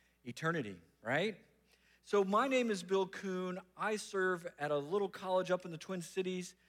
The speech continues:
as the vice president and the campus chaplain. Been there sixteen years, and I get the privilege occasionally to come down and chat with you about what God's up to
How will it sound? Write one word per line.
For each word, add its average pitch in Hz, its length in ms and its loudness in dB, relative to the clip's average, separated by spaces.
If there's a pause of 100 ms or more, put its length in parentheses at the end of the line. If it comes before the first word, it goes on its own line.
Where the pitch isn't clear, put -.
(240)
as 139 140 0
the 135 80 -4
vice 175 340 2
president 170 720 0
and 135 160 -4
the 123 60 -4
campus 147 400 -8
chaplain. 147 600 -4 (440)
Been 160 120 2
there 156 140 2
sixteen 151 580 -6
years, 147 560 -2 (120)
and 127 380 0
I 139 140 2
get 156 160 -4
the 151 80 -6
privilege 151 400 -4
occasionally 147 520 -4
to 135 60 -14
come 147 200 -6
down 143 400 -2 (340)
and 131 140 -6
chat 180 340 0
with 180 180 -2
you 196 180 -2
about 147 260 4
what 135 160 0
God's 165 340 4
up 180 180 2
to 185 440 -2